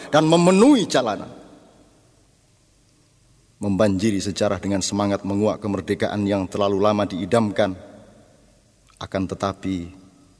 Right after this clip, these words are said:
mungkin karena terlalu lama kita tidak merdeka, sekarang kita tidak begitu mengerti bagaimana mengerjakan kemerdekaan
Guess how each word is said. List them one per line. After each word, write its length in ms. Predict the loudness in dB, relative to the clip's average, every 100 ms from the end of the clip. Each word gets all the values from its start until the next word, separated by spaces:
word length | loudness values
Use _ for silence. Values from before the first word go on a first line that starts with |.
| _
mungkin 400 | -6 -4 -2 -2
karena 320 | -2 -2 -2
terlalu 320 | -4 -4 -4 -2
lama 480 | -2 0 -2 -4
kita 240 | -6 -8 -6
tidak 240 | -6 -6
merdeka, 560 | -8 -2 -2 -2 -6 -12 -16 -20 -20 _ _ _ _ _ _ _ _
sekarang 560 | -14 -10 -6 -6 -6 -8
kita 240 | -10 -6
tidak 240 | -6 -8
begitu 240 | -10 -10 -6
mengerti 560 | -4 -4 -6 -8 -10
bagaimana 480 | -10 -8 -6 -4 -4
mengerjakan 720 | -4 -4 -6 -8 -8 -8 -10
kemerdekaan 720 | -8 -8 -8 -10 -8 -10 -10